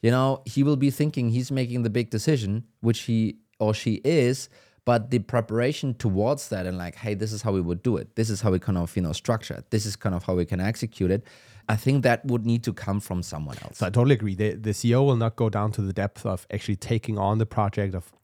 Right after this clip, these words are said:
Speaker 2: opening up a new market. But I'm also just sitting and reflecting. I think part of the strategic work the C E O does is the direction and say, "Hey, we're gonna need to open up a new market to sustain our growth," or,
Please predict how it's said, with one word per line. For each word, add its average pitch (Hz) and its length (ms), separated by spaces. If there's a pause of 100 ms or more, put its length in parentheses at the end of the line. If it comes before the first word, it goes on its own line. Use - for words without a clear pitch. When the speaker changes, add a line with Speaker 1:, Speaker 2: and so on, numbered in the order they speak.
Speaker 2:
opening 117 280
up 113 160
a 113 40
new 101 180
market. 104 520 (360)
But 117 80
I'm 117 100
also 147 240
just 127 200
sitting 127 160
and 110 100
reflecting. 110 420
I 104 40
think 101 220
part 139 220
of 131 80
the 120 120
strategic 110 480
work 110 240
the 104 80
C 101 240
E 104 40
O 101 120
does 104 260
is 104 120
the 98 120
direction 90 580
and 87 140
say, 95 160
"Hey, 117 380 (420)
we're 127 160
gonna 131 220
need 123 180
to - 260
open 147 360
up 101 240
a 107 160
new 104 180
market 101 440
to 107 120
sustain 98 480
our 87 100
growth," 90 400
or, 98 180